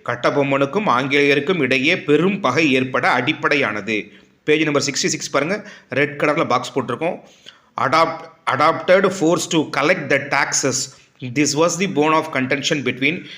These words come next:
English and the கட்டபொம்மன். அடுத்த கேள்விக்குள்ள போயிடலாமா? ஆங்கிலேய படை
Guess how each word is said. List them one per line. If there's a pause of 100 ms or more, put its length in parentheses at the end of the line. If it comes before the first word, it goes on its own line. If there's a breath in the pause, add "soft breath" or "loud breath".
(100)
English
and
the
கட்டபொம்மன். (920)
அடுத்த
கேள்விக்குள்ள
போயிடலாமா? (380 loud breath)
ஆங்கிலேய
படை